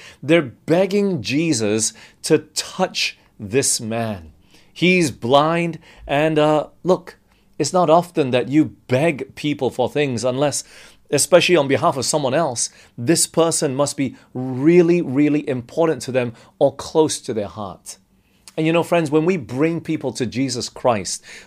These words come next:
we should learn to have a beseeching spirit, a begging attitude. Why? Too often we fail to care for others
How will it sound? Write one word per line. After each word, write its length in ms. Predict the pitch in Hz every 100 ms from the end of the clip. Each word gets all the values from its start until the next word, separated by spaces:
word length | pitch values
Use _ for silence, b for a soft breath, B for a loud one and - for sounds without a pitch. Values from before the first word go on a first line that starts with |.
| -
we 200 | 143 220
should 220 | - 131
learn 280 | 117 131 131
to 120 | 120
have 220 | 120 110
a 140 | 135 131
beseeching 920 | 104 139 - - 185 165 - 160 156
spirit, 600 | - - - 165 107 - B B B -
a 80 | 147
begging 760 | 113 - 151 175 175 185 170 -
attitude. 540 | 170 202 156 147 113
Why? 520 | 98 131 202 202 92 B B B B
Too 220 | - 156
often 360 | 135 160 180 160
we 140 | 127
fail 420 | 117 - 143 147 147
to 120 | -
care 340 | 107 - 139
for 240 | 127 - -
others 440 | 131 123 95 -